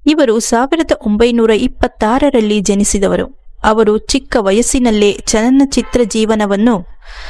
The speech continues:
ಪ್ರಾರಂಭಿಸಿದವರು. ಸಾವಿರದ ಒಂಬೈನೂರ ಅರವತ್ತೈದರಲ್ಲಿ ಬಿಡುಗಡೆಯಾದ ಡಾಕ್ಟರ್ ರಾಜ್ಕುಮಾರ್ ಅಭಿನಯದ ಬೆಟ್ಟದ ಹುಲಿ ಚಿತ್ರವನ್ನು ನಿರ್ದೇಶಿಸಿದವರು. ಗೀತಪ್ರಿಯ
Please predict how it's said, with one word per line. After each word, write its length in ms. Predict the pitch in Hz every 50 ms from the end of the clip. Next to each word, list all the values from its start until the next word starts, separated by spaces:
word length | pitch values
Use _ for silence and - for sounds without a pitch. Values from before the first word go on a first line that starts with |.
| - - - -
ಪ್ರಾರಂಭಿಸಿದವರು. 840 | - 233 240 240 254 254 240 226 214 - - 196 190 180 175 175 180 - - - - - - - - -
ಸಾವಿರದ 420 | - - 196 190 185 190 185 196 202 -
ಒಂಬೈನೂರ 520 | - 208 202 202 202 202 202 196 196 190 190
ಅರವತ್ತೈದರಲ್ಲಿ 1000 | 190 - 196 190 190 202 190 190 - 190 202 240 262 285 277 269 247 233 233
ಬಿಡುಗಡೆಯಾದ 640 | 226 196 196 190 196 185 190 185 185 190 185 185 190 190 175 - - -
ಡಾಕ್ಟರ್ 440 | 196 190 190 - - - 185 185 180
ರಾಜ್ಕುಮಾರ್ 640 | 180 190 226 - - - - 247 240 233 233 226 214
ಅಭಿನಯದ 480 | 190 175 196 196 196 190 185 185 185 196 185
ಬೆಟ್ಟದ 520 | 170 180 196 233 240 - - - 294 269 294
ಹುಲಿ 300 | 269 247 226 214 214 214
ಚಿತ್ರವನ್ನು 640 | 208 - 208 196 - 190 185 180 180 185 214 269 285
ನಿರ್ದೇಶಿಸಿದವರು. 960 | 240 208 196 202 208 208 208 202 202 - 196 - 196 185 180 180 202 175 165 - - - - _ _ _ _ - - _ _ _ _ _ _ _ _ _ _ - - _ - - -
ಗೀತಪ್ರಿಯ 720 | 220 202 285 392 427 - 427 403 403 - 214 208 190 180